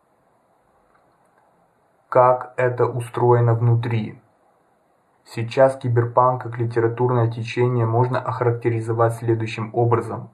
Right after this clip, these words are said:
Он описывает взаимодействие людей вне закона, изгоев с технологически ориентированными социальными системами. Причём и это главное отличие истинного киберпанка от многочисленных эпигонских произведений, идеология героев произведения истинно панковская.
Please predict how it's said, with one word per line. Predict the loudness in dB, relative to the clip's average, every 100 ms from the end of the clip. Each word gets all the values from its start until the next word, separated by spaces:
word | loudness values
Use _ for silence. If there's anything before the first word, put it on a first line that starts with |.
| _
Он | -2 0
описывает | -2 -4 -8 0 2 4
взаимодействие | 2 2 2 2 2 0 -2 0
людей | 0 -2 0 2
вне | 4 4
закона, | 4 0 2 2 4 -2 -8 _ -20 _
изгоев | -10 -6 0 4 4 2
с |
технологически | -2 -4 0 2 0 -4 -10 -2 0
ориентированными | 4 2 2 0 2 2 2
социальными | 0 -4 -2 2 2 2 0
системами. | -4 -10 0 0 0 -4 -10 -16 _ _ _
Причём | -6 -2 -2 -2
и | 0
это | 0 2
главное | 2 2 2 0
отличие | 0 -4 -4 -6
истинного | -6 -10 -10 -2 -2 -2
киберпанка | -4 -4 -4 2 2 2 -2
от | -2 -2
многочисленных | -2 -2 -4 -6 -8 -4 -4 -4
эпигонских | -6 -4 -2 2 0 -2 -8
произведений, | -4 -4 -4 -8 0 0 0 -4 -10 -20 -20 _
идеология | -6 0 2 2 2 2
героев | 4 4 4 0
произведения | 0 0 0 -2 -2 0 -2 -2
истинно | -6 -6 -2 -2
панковская. | 2 2 2 -6 -6 -8 -8